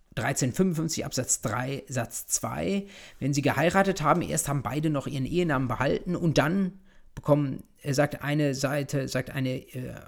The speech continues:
ein Ehegatte, er, er möchte jetzt den Namen seiner Frau oder seines Mannes annehmen und das soll dann der gemeinsame Ehename werden. Das wäre ein weiteres Beispiel dafür, dass eine Vorschrift mal von der notariellen Beglaubigung spricht.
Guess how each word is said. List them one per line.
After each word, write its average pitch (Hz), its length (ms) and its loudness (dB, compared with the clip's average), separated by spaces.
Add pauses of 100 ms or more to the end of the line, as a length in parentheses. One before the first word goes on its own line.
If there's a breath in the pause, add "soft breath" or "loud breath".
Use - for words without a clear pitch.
(120)
ein 127 300 -12
Ehegatte, 139 800 2
er, 127 260 -10
er - 160 -6
möchte 131 240 -4
jetzt - 280 -6
den 120 300 -4
Namen 127 500 -4 (100)
seiner 117 240 -8
Frau 147 200 0
oder 139 140 2
seines 120 260 -6
Mannes 131 440 -2 (480 soft breath)
annehmen 107 680 -2 (200)
und - 360 -4
das 120 120 -2
soll 131 140 2
dann 120 120 0
der 120 80 0
gemeinsame 117 400 0
Ehename 107 440 -2
werden. 98 280 -8 (180)
Das 101 220 -10
wäre 113 180 -4
ein 117 140 -4
weiteres 123 300 -2
Beispiel 104 380 -8
dafür, 113 320 -4 (280 loud breath)
dass - 320 -2
eine 127 140 -2
Vorschrift 156 360 -2
mal 135 160 -2
von 139 140 -2
der 127 80 0
notariellen 123 460 -4
Beglaubigung 113 800 0
spricht. - 560 -16